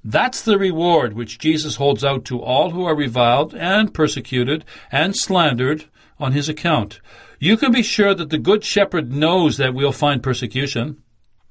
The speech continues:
and he knows that we find that frightening, and he understands the temptation to try to evade it and avoid it.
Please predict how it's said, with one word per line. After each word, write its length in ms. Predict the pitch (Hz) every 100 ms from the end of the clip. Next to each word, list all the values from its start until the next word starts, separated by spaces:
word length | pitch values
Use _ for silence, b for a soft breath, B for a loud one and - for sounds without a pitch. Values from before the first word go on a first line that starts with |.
| - b b b -
and 160 | 143
he 160 | 170 202
knows 420 | 160 185 180 147
that 140 | 139
we 100 | 123
find 320 | 117 139 123 113
that 140 | 110
frightening, 500 | 123 113 107 135 185 - B B B
and 120 | 156
he 120 | 180
understands 680 | 208 175 143 - 165 175 156
the 80 | 143
temptation 640 | 147 127 - 151 135 131
to 140 | 127
try 340 | - - 131 135
to 260 | 131 123 117
evade 420 | 101 120 131 127
it 200 | 135 -
and 140 | 113
avoid 340 | 110 113 117 117
it. 220 | 135